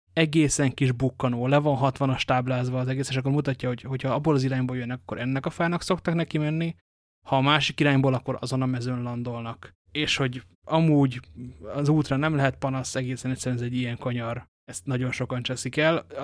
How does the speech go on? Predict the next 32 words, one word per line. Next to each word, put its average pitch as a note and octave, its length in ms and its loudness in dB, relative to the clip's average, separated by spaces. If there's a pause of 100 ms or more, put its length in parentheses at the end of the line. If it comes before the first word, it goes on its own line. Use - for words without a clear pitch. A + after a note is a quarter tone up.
(280)
Itt F3 180 0
azt G#3 160 2
hittem, D3+ 280 2
hogy C#3+ 180 4
annak C#3+ 380 4
a, C3 360 2 (440)
annak D3 260 0
a D3 60 2
mezőnek C3+ 400 4
a C3+ 60 2
tulajdonosánál, C3 800 0 (560)
nál C3 400 -4
szerencsétlenebb C3 760 0
ember B2+ 260 -2
azért B2 200 -8
tényleg B2 260 -6
nincsen. C3 440 -4 (580)
De D3 100 0
aztán D#3+ 200 4
beértek D#3+ 320 4
a - 40 -12
következő C#3 520 4
faluba, D#3+ 320 4
és C#3+ 80 4
mutatták, D3 400 0
hogy C#3+ 100 4
melyik C#3+ 220 4
az C3+ 80 2
a C3+ 40 2
ház, C3+ 220 2
aminek C#3 220 4
kerítésén C#3 640 2